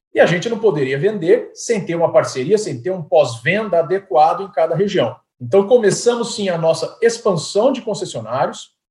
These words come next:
A gente abriu o primeiro, a primeiro concessionário no Mato Grosso do Sul, em Sidrolândia. Logo em seguida, abrimos um concessionário em Rio Verde, Goiás.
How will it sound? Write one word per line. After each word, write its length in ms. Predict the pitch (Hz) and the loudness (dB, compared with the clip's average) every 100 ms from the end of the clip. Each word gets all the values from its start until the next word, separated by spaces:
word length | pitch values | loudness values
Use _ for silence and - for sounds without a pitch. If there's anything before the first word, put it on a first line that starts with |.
| _ | _
A 80 | - | -2
gente 220 | 139 196 | 0 2
abriu 260 | 190 156 214 | 2 2 -2
o 80 | 208 | -4
primeiro, 720 | 196 170 190 226 214 151 120 151 | -6 -2 4 6 6 2 -2 -6
a 40 | |
primeiro 420 | 165 160 196 226 | -6 2 4 4
concessionário 680 | 208 202 - 175 170 165 156 | 0 -4 -4 -6 -2 2 2
no 80 | 156 | 2
Mato 220 | 165 170 | -2 -4
Grosso 220 | 156 135 | -4 -4
do 80 | 120 | -6
Sul, 180 | - 180 | -4 -2
em 40 | |
Sidrolândia. 800 | 160 190 - 120 190 214 196 220 - _ _ _ - | 0 0 0 2 2 2 -4 -6 -8 _ _ _ -4
Logo 320 | 147 202 220 | 4 4 2
em 60 | 208 | -6
seguida, 540 | - 165 170 208 190 | -8 -8 -6 2 2
abrimos 680 | 143 180 202 180 - - _ | 2 0 0 0 -4 -12 _
um 100 | 185 | -12
concessionário 760 | 180 202 196 185 165 160 170 151 | 0 0 0 -2 -2 0 0 0
em 20 | |
Rio 260 | 135 175 135 | 0 -2 -2
Verde, 380 | 120 202 208 175 | 2 4 4 -2
Goiás. 680 | 160 123 147 233 - - | -2 0 0 -2 -8 -18